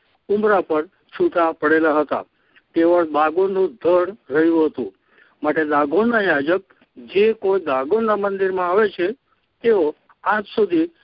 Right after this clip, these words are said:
આસ્તોતમાં દાગોનના ઉમરા પર પગ મૂકતા નથી, પણ યહોવાનો હાથ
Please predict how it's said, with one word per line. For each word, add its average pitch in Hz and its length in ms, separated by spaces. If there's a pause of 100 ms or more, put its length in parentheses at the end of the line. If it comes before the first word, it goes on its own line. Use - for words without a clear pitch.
(180)
આસ્તોતમાં 165 880
દાગોનના 175 480
ઉમરા 175 500
પર 170 200
પગ 165 420 (120)
મૂકતા 156 360
નથી, 143 420 (680)
પણ 185 220
યહોવાનો 202 540
હાથ 196 260